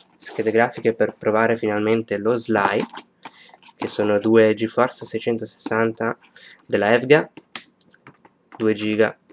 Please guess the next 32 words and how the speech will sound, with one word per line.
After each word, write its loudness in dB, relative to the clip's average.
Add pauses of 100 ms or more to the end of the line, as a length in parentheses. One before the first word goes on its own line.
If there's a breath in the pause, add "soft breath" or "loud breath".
D -14
D -12
R -2 (240)
cinque -6
memory, -2 (300)
ta -8
ta -6
ta, -8
ne -18
ho -10
prese 0
due. 2 (560 loud breath)
Vi -6
faccio 0
vedere 10
due 8
perché -2
sono -4 (580)
le -14
due -4
scatole, 2
però 2
ne -4
unboxerò -2
una 0
sola, -8 (560 loud breath)
quindi -10
andiamo -4
a -2
unboxarne -6
una -10
sola -12